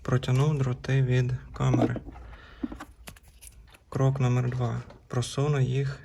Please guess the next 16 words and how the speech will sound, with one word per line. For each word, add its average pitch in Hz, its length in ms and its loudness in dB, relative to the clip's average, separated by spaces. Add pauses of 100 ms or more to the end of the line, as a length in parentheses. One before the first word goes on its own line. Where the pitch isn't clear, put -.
через 131 420 0
цю - 180 -4
заглушку, 127 500 0
щоб 120 220 -6
вона 131 400 0 (520)
з - 100 -14
цієї 123 300 2
сторони 131 420 2
зовнішньої 131 640 2
так 131 260 -4
стала. 117 400 -2 (1300)
Так, - 400 -6 (140)
далі 135 400 2 (280)
в 127 40 -6
заглушку 127 600 -2
протягнув, 131 600 -2